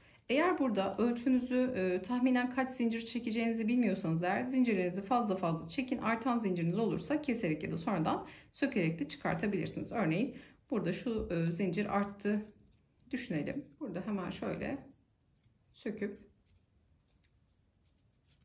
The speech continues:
ipimizi çıkartıyoruz.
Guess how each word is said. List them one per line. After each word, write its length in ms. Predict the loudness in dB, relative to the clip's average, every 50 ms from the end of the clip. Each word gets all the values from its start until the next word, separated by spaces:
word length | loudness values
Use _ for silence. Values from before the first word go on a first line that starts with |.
| _ _ _ _ _ _ _ -20 _ _ _ _ _ _ _ _ -20 -20 -12 -10
ipimizi 460 | -10 -6 -4 -2 -2 -2 -4 -6 -10
çıkartıyoruz. 800 | -12 -12 -8 -6 -6 -6 -6 -6 -10 -12 -12 -12 -16 -18 -20 -20